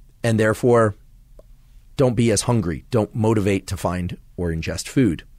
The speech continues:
Whereas when our gut is empty, even if we have plenty of nutrients or plenty of body fat stores, we tend to focus on food a bit more. So volume and mechanical influences have a profound effect on how we think and what we consider doing or not doing.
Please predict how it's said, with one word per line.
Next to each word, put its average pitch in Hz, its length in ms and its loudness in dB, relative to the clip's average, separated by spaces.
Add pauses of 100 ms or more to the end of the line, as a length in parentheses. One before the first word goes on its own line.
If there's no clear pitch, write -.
(280)
Whereas 98 300 0
when 101 180 0
our 104 140 -6
gut 92 260 -2
is 92 240 -8
empty, 135 540 2 (180)
even 139 180 2
if 123 120 0
we 123 80 2
have 107 120 0
plenty 113 220 -2
of 95 80 -2
nutrients 117 720 0 (420)
or 98 200 0
plenty 95 240 -2
of 82 100 -2
body 135 240 4
fat 95 240 0
stores, 95 480 -4 (560)
we 101 160 -2
tend 110 360 -2
to 113 180 2
focus 101 480 0
on 110 100 0
food 185 280 2
a 117 60 4
bit 92 200 0
more. 80 280 -6 (480)
So 110 340 2
volume 131 640 4
and 110 100 2
mechanical 127 840 0 (220)
influences 104 600 0
have 98 140 0
a 92 40 -2
profound 123 500 0
effect 104 320 0
on 90 120 0
how 101 180 -2
we 92 160 -2
think - 500 -4 (300)
and 101 140 -2
what 98 140 0
we 92 300 -6
consider 104 520 0
doing 92 260 2
or 82 80 0
not 90 280 -2
doing. 73 280 -6